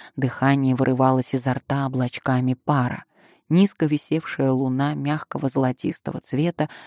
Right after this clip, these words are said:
походила на созревший плод. Рейлин присела на заднем крыльце и натянула ботинки, раздумывая о том, что оделась, пожалуй, слишком легко. Ехать ей целый час,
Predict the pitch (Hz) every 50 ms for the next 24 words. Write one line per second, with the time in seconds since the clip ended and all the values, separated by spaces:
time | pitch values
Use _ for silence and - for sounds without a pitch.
0 | - - _ - 135 - - 139 - - - 139 156 165 160 160 151 143 139 139
1 | - - - 127 123 127 123 127 180 170 - - - - 135 127 - _ - 127
2 | 127 123 147 - _ _ - _ _ _ _ _ _ - - - - - _ -
3 | 175 196 220 226 220 220 220 226 220 196 - - 147 147 - - - 135 135 135
4 | 135 131 127 123 139 135 127 123 - 127 131 - - - 127 127 - - - -
5 | 208 214 185 151 139 - - - 143 175 214 214 190 180 160 160 165 - - -
6 | - 143 131 123 - - 131 131 131 131 127 131 120 135 131 127 123 123 131 127
7 | 127 123 - - - 165 180 175 147 - - - - - - - - - 143 127
8 | 131 127 127 127 131 147 185 214 226 233 226 - - _ - 208 202 185 175 175
9 | 180 185 196 202 202 - - 147 135 127 131 - - - 143 139 143 151 170 190
10 | - - _ - 135 127 - 147 - - _ _ _ _ - - - - _ 139
11 | 127 143 139 120 - 135 127 - - 135 135 127 - - - 139 135 127 131 131
12 | 127 - - - 175 - 156 151 - -